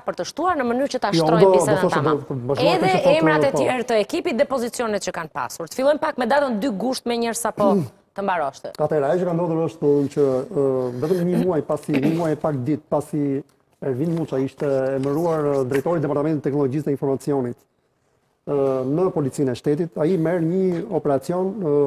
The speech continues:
Speaker 2: brenda ditës, ose më saktë në mes të, të ditës, ë, të datës, ë, dy gusht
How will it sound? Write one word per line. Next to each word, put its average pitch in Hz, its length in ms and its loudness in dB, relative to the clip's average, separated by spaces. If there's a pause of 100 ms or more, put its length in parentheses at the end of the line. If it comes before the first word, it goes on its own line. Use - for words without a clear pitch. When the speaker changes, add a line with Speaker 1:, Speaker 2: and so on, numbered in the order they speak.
(180)
Speaker 2:
brenda 156 420 -2
ditës, 165 380 -4 (300)
ose 165 280 -4
më 135 160 -6
saktë - 400 -6 (400)
në 147 120 0
mes 196 260 4
të, 151 160 0 (500)
të 151 120 -6
ditës, 147 300 -6
ë, 139 140 0 (220)
të 131 200 -10
datës, 151 300 -4
ë, 135 220 0
dy 135 100 -4
gusht 202 340 -4